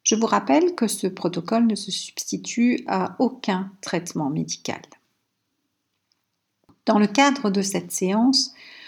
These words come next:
je vous invite à vous laver très soigneusement les mains avant de commencer le tapping.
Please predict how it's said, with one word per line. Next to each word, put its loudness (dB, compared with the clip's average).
je 2
vous 2
invite 4
à 6
vous 0
laver 2
très -2
soigneusement -2
les 0
mains 2
avant 4
de 2
commencer 0
le 0
tapping. -6